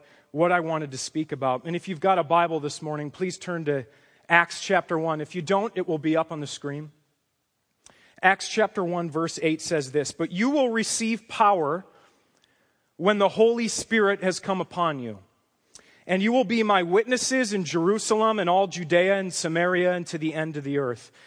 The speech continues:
And what really stuck out to me in this verse was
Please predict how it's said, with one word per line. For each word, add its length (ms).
And 320
what 240
really 360
stuck 480
out 300
to 100
me 400
in 160
this 200
verse 520
was 520